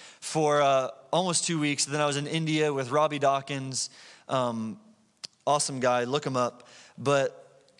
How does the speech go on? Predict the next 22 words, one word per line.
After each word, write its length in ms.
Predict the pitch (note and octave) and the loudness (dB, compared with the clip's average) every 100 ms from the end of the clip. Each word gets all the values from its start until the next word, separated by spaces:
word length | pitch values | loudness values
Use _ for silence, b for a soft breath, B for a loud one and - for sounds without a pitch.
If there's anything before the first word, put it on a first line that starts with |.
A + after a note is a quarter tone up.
| _ - - | _ -20 -6
we 120 | D3 | -2
were 80 | D#3+ | 0
in 60 | E3+ | 2
Pakistan, 800 | F3 F#3 F#3 - - F3 E3+ F3 | 2 2 0 -4 -2 0 0 -2
and, 160 | D#3 | -4
you 80 | D#3 | -2
know, 60 | D3 | 0
Pakistan's 460 | F3+ F#3 - F3 | 2 0 -2 -4
a 40 | C#3+ | 0
ninety-seven 600 | D3+ F3 E3+ - E3 D#3+ | 0 0 0 -2 -2 -4
percent 360 | C#3+ E3 D3+ | -4 -2 -4
Muslim 360 | C#3 D3 C#3 C#3+ | -2 -2 -2 -6
country, 640 | C#3+ C#3+ - D3 C#3+ C#3 B B B B | -6 -4 -4 -4 -4 -6 B B B B
so 580 | - D3+ C#3 C3+ C3 - | -2 2 2 0 -2 -4
they're 220 | C3+ D#3+ D#3+ | 0 0 2
just 480 | D3 - - - - b b b b _ _ | 0 -2 -4 -10 -14 b b b b _ _
ready 500 | - C3+ D3+ E3+ D#3 | -10 -2 2 2 2
for 180 | C3+ D3+ | -2 -2
revival 540 | C#3 B2+ A#2 A#2 G2+ G#2 | -2 0 2 0 -2 -6
to 60 | |
break 260 | G2 G2+ G#2+ | -6 -6 -4
out. 220 | F#2 | -6